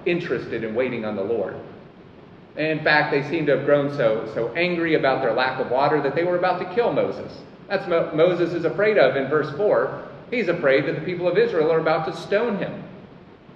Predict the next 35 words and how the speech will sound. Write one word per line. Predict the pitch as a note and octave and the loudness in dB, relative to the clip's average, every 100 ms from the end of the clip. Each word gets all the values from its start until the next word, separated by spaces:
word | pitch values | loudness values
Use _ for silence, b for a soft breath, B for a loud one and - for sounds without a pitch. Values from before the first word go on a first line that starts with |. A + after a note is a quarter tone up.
| - - - | -20 -16 0
But | D3 B2+ | 2 2
he | B2+ | 2
does | D3+ D3+ D3+ | 4 6 6
what | D3 | 4
Israel | E3+ E3+ D3 C3 | 4 2 0 0
should | G3+ F#3+ | 0 0
have | - | 0
done, | G#2+ A#2 | 0 0
and | C3+ C#3+ | -4 -6
he | C#3+ - | -8 -6
cries | E3+ D#3+ D#3+ | 0 0 0
out | D3 C#3+ - | 0 -2 -4
to | |
the | C3+ | -6
Lord. | B2 A#2 G2 F2+ - - - - - | -2 -4 -6 -12 -16 -20 -20 -20 -10
He | E3+ | -8
trusted. | E3 G#3 D#3+ D#3+ G2 - - - - - - | -4 -4 -4 -6 -10 -12 -18 -20 -20 -20 -16
He | - | -8
asked | F#3 F3 - - | -4 -4 -6 -6
for | C3+ | -6
help. | D#3+ - - - - - - - - - - - - - - - - - - - - - - - | -4 -6 -8 -14 -18 -20 -20 -20 -20 -20 -20 -20 -20 -20 -20 -20 -20 -20 -20 -20 -20 -20 -20 -14
And | A#2+ | -6
in | C#3 B2+ | -4 -4
response, | - - D3 C#3 C#3 | -4 0 0 0 -2
the | B2+ | -2
Lord | B2+ C3 | 0 0
was | B2+ A#2+ | -2 -2
both | B2+ B2 | -2 -2
gracious | C3 C3+ C3+ C#3+ | -2 -2 -2 -8
to | C3 | -8
him | G2 G2 G2+ | -8 -8 -8
and | G#2 | -6
gracious | B2+ B2 - F#2+ | -4 -4 -8 -14
to | - | -14
the | - | -18